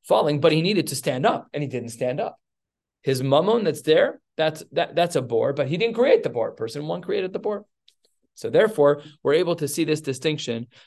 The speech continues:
between the Rishon and the Sheni. Says the Gemara, "I still don't understand." Lamed Aleph Amud Beis, three lines down. Meisvei,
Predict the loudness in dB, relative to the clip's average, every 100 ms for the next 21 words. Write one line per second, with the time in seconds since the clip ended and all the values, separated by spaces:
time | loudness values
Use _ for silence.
0 | _ -6 -2 0 2 2 0 0 -2 -2
1 | -6 -10 -14 -16 -20 _ _ _ _ _
2 | -2 0 0 0 2 0 0 -6 0 0
3 | 0 -2 -4 -10 -10 -12 -12 -2 2 2
4 | 2 2 2 -2 -6 -2 -2 -4 -4 -2
5 | -2 -6 -12 -18 -12 -2 0 0 -6 -10